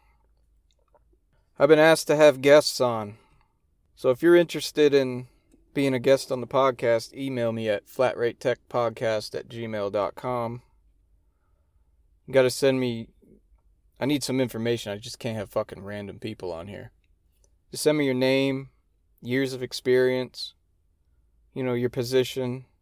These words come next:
shit like that. Your age, gotta be at least fucking eighteen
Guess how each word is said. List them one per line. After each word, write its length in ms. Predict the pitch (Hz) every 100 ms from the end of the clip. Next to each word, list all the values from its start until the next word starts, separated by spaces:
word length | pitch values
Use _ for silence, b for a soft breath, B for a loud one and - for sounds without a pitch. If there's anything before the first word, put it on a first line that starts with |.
| _ - _ _ _ _ _ _ _ _ _ _
shit 240 | - 143
like 200 | 120 120 -
that. 300 | 117 117 - _ _ _ _ _ _ _ _ _ _ _
Your 140 | 127
age, 600 | - 127 127 127 127 - _ _ _ -
gotta 200 | 131 120
be 160 | 117
at 100 | 110
least 280 | 113 113 -
fucking 280 | 117 107 107
eighteen 580 | 107 87 113 110 101